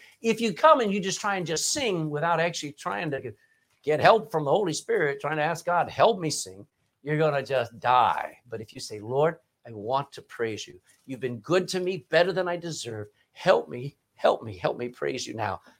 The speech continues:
Then you'll be able to sing. Look at Proverbs fifteen fifteen. It says,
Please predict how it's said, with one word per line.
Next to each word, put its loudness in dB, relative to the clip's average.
Then 2
you'll 2
be 4
able 2
to -4
sing. -2
Look 6
at 0
Proverbs 6
fifteen -2
fifteen. 0
It -2
says, 2